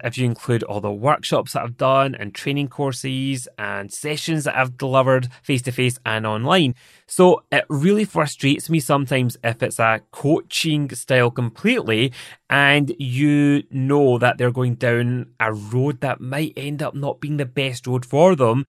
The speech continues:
So you can give them a bit of perspective. You can make sure that they're truly thinking about it. You're discussing the advantages or the challenges potentially around it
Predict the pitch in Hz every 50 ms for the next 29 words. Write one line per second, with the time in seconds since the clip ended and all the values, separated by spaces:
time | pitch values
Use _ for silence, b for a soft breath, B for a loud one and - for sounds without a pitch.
0 | _ _ _ _ - - - 165 156 160 160 143 135 139 143 127 127 - - 135
1 | 123 123 131 123 123 - 123 117 127 120 113 101 - 110 117 - 117 - - -
2 | 185 185 - _ - 196 190 180 151 135 120 120 - 117 110 117 110 - - -
3 | 113 110 107 - - 101 101 - - - - - 165 160 160 131 - - 139 143
4 | 127 - 156 151 151 147 147 147 139 123 - 151 147 147 - B B B B B
5 | _ - 107 101 104 101 104 - - - 135 123 - - 139 131 131 127 120 -
6 | - 113 107 104 107 107 107 101 - - - - 131 147 180 170 170 160 - 185
7 | 180 180 170 156 - - 117 113 110 107 104 - - 139 135 139 151 156 135 127
8 | 143 127 - 127 120 - 147 143 143 127 - 143 131 139 139 147 147 143 160 151
9 | B